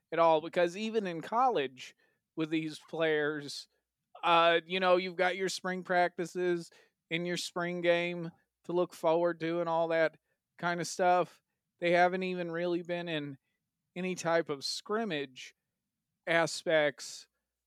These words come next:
of, you know, the off-season work. And so these guys coming into rookie minicamp,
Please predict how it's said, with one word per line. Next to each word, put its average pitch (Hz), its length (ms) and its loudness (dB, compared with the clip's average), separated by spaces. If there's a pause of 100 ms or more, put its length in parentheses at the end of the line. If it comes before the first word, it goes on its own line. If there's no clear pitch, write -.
(440)
of, 160 280 2 (300)
you 208 200 -4
know, 160 280 2
the 170 160 -2
off-season 190 640 0
work. 320 380 -8 (600)
And 175 220 -4
so 185 580 6 (540)
these 220 460 0
guys 214 540 6
coming 185 280 -6
into 175 400 -2 (800)
rookie 214 280 4
minicamp, 185 720 -2